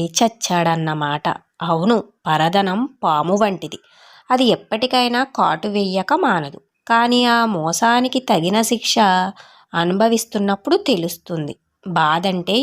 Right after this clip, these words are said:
ఏమిటో. ఈ మోసగాడికి దేవుడే మరణశిక్ష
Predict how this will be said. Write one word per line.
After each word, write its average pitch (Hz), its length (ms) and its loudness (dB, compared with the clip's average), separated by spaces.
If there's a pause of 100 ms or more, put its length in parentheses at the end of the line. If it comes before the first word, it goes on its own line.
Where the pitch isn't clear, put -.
(140)
ఏమిటో. 165 300 -2 (640)
ఈ 254 180 4
మోసగాడికి 233 720 2
దేవుడే 175 520 2 (360)
మరణశిక్ష 175 580 -4